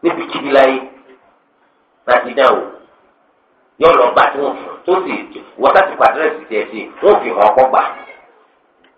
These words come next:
Torí de eléyìí báyìí, kò sí wàhálà. Ẹ jẹ́ káwọn náà láyà, ká pé àwọn èèyàn tẹ́sí Islam. Mídíà, nínú mídíà náà ni, ẹ, postal yìí báyìí.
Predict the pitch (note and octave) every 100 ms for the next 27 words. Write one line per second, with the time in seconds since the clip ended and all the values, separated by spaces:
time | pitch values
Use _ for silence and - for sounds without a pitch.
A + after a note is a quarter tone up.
0 | _ _ _ _ _ _ _ _ - C#3+
1 | D3+ A#2+ C3+ C3+ C3 C3+ C3+ - - _
2 | G#2+ G#2+ F3+ E3 G#2+ - F2+ - - _
3 | _ _ _ _ _ _ _ _ _ G#2+
4 | A#2+ B2+ A#2+ A2 G2+ G#2 A2 A2+ A2+ G#2
5 | - - - - _ _ _ _ _ _
6 | C3 - B2+ A#2+ F#2+ F2 A2+ A2+ G#2+ F2+
7 | G2 G2 F2 - - _ _ _ _ _
8 | - - _ _ _ _ _ _ _ _
9 | _ A2 D#3+ F3 E3 D#3 - - - _
10 | _ _ _ - D3+ D3+ C#3+ D3+ E3 E3
11 | D#3+ D3+ C#3 C3 G#2+ G#2 G2+ G2 - _
12 | _ - G2+ - B2 - B2 - - -
13 | F#2+ -